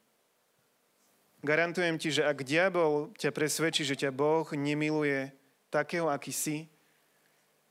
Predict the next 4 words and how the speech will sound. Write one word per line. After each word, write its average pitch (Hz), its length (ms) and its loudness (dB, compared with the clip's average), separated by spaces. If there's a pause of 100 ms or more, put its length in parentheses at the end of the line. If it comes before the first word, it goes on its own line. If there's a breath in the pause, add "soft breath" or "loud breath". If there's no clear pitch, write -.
(640)
veľmi 156 320 0
ľahko 139 400 0
ťa 139 160 -2
dokáže 127 720 -2